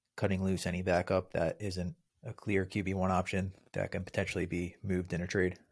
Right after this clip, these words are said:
Behind them, Patrick Mahomes has overtaken Lamar Jackson as the Q B three in the rest of season rankings. Mahomes has a bye this week, so he'll then be in the same position as Allen and Hurts, in that you only need to carry one quarterback on your roster. We'll see if Jackson can rebound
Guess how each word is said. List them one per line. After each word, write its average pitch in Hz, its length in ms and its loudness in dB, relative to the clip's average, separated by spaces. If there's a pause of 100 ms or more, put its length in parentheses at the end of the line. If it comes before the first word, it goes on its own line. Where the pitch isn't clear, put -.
(340)
Behind 107 320 2
them, 104 240 4
Patrick 104 360 4
Mahomes 104 380 2
has 98 200 2
overtaken 98 680 2 (120)
Lamar 101 260 4
Jackson 98 480 2
as 98 280 -4
the 95 80 -6
Q 101 200 -4
B 95 80 0
three 107 560 0
in 110 80 -6
the 107 80 2
rest 107 220 2
of 110 60 -4
season 107 280 0
rankings. 113 480 2 (460)
Mahomes 104 280 4
has 101 140 2
a 98 60 -2
bye 98 160 8
this 98 240 -2
week, 104 260 0
so 95 300 2
he'll 92 240 2
then 95 280 0
be 95 140 0
in 92 220 0
the 90 100 -2
same 92 240 0
position 92 400 0
as 92 260 -2
Allen 98 260 0
and 90 120 0
Hurts, 98 400 0 (320)
in 104 60 2
that 87 180 2
you 92 120 0
only 90 240 2
need 90 160 0
to 80 60 -6
carry 92 280 2
one 87 160 -2
quarterback 95 460 2
on 92 100 2
your 92 80 2
roster. 98 460 2 (520)
We'll 107 140 2
see 104 200 2
if 98 100 2
Jackson 101 480 4
can 101 120 -2
rebound 101 520 2